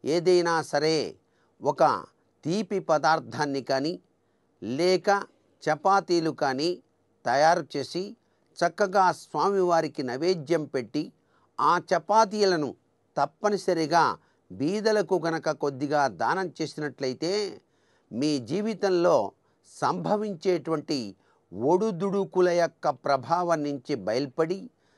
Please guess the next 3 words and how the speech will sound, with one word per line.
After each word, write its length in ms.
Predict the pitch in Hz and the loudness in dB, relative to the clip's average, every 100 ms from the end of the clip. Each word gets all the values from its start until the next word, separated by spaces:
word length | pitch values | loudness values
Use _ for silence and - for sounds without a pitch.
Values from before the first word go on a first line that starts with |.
| _ _ | _ _
చక్కటి 760 | - 185 - - 208 185 104 - _ _ _ - | -2 -2 -2 -2 0 -2 -6 -10 _ _ _ -4
అనుగ్రహ 640 | 165 208 180 226 196 190 | 0 0 0 0 0 0
జీవితాన్ని 1000 | 185 156 180 180 170 180 160 160 165 104 | -2 -4 -4 -4 0 0 0 0 -2 -4